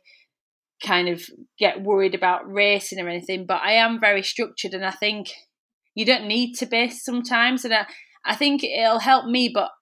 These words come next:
also I'm hoping that some of the younger athletes that I see coming up that are so stressed and structured, and, you know, like, they think that if they don't do a certain thing that they won't race well. And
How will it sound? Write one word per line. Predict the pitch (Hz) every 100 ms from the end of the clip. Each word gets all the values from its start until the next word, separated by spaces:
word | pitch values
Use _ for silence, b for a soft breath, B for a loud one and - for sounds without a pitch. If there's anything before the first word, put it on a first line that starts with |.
| -
also | 226 220 - 220
I'm | 208 196 214 196
hoping | 208 214 - 196
that | 190 - - _ _ _ -
some | - 226
of |
the | 214
younger | 220 240 233 226
athletes | 226 - 220 240 -
that | -
I | 190
see | 226 214 -
coming | 202 190
up | 196 185 -
that | -
are | 175
so | - - 208 196 196 190 b b b _ _ _ _ _ -
stressed | - - 233 226 - - -
and | 196 196 170 -
structured, | - - 240 - - 202 185 175
and, | 175 170 156 196
you | 220
know, | 220
like, | 202 185
they | 202
think | - 247 226
that | 208 190
if | 208
they | 226
don't | 208 202
do | 202
a | 202
certain | - 208 208 185
thing | 220 214 196
that | 175
they | 190
won't | 185 185 180
race | 202 202 - 196
well. | 170 175
And | 170